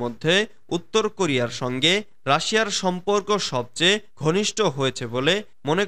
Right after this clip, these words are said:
করছেন কূটনীতিকরা। বিষয়টি আরও বেশি গুরুত্বপূর্ণ হওয়ার কারণ কিম জং উন এবং পুতিন একটি সামরিক চুক্তি সই করেছেন। এতে বলা হয়েছে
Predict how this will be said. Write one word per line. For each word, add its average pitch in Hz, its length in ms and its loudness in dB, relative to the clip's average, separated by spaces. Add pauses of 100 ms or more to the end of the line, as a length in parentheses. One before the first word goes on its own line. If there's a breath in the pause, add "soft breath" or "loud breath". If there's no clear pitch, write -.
করছেন 208 360 0 (180)
কূটনীতিকরা। 127 500 -2 (380)
বিষয়টি 214 440 0 (220)
আরও 160 220 2
বেশি 175 240 0 (320)
গুরুত্বপূর্ণ 208 640 0 (160)
হওয়ার 156 320 2 (100)
কারণ 135 260 2 (240)
কিম 190 180 0 (140)
জং 220 160 2 (220)
উন 208 100 2 (220)
এবং 139 180 2 (300)
পুতিন 196 300 2 (260)
একটি 214 220 -6 (140)
সামরিক 202 400 0 (100)
চুক্তি 214 260 -2 (100)
সই 151 220 2 (100)
করেছেন। 123 440 0 (340)
এতে 202 140 2 (120)
বলা 131 280 2
হয়েছে 123 340 -2